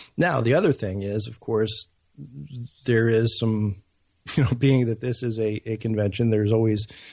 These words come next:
um, the potential of, of trouble. And with,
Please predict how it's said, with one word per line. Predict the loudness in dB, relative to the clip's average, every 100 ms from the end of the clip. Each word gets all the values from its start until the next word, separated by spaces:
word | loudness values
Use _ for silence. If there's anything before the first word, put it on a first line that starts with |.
| -20 -20 _ -2
um, | 0 2 0 -4 -10 -14 _ _ _ _ _ _ _ -14
the | -6 -2
potential | 0 0 0 2 0 0
of, | -4 -6
of | -8 -6
trouble. | -6 -4 0 0
And | 0 0
with, | -2